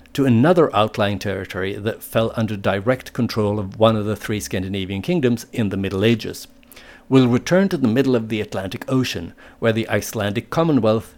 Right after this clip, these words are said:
is going through a crisis. Meanwhile, the Norwegians have just gotten themselves out of their century-long civil war, and the King of Norway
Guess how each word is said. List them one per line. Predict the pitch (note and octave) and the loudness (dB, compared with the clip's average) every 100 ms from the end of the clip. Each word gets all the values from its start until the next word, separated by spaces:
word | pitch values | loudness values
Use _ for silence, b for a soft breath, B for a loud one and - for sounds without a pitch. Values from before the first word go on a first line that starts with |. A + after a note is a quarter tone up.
| - | -6
is | A3 - | -2 0
going | - G#2 | 2 0
through | F#2+ G2+ | -2 -8
a | F#2+ | -10
crisis. | - G#2+ A2+ G#2+ - - _ _ _ _ _ _ _ | -4 -2 -2 -8 -12 -18 _ _ _ _ _ _ _
Meanwhile, | B2 G3+ C#3 F2+ - - b b | 4 6 4 2 -4 -8 b b
the | A#2 A2+ | -4 -2
Norwegians | G2 F#2+ F2 F3 - G2 G#2+ - - B B | 0 -2 4 4 4 -2 -8 -12 -16 B B
have | A#2 G#2+ | -6 2
just | D3+ C#3+ - | 2 2 2
gotten | A#2 A2+ G#2+ | 0 0 0
themselves | G2 - G#2 F#2+ - - | -2 -2 -4 -6 -6 0
out | A2+ G#2+ | 0 0
of | F#2 E2 | -6 0
their | G#2+ D3 C#3 | 2 4 2
century-long | - G#2 F#2 G#2 G2 F2+ F#2 | -2 -4 -4 -2 -2 -2 -4
civil | - F#2+ F#2+ | -6 -6 -2
war, | A#2 C3 G2 - B B B | 4 4 4 -4 B B B
and | B2 G#2+ | 0 0
the | |
King | - A2 G#2+ | -2 -2 0
of | F#2+ | 2
Norway | C3 F3 A2+ G#2+ | 4 4 2 0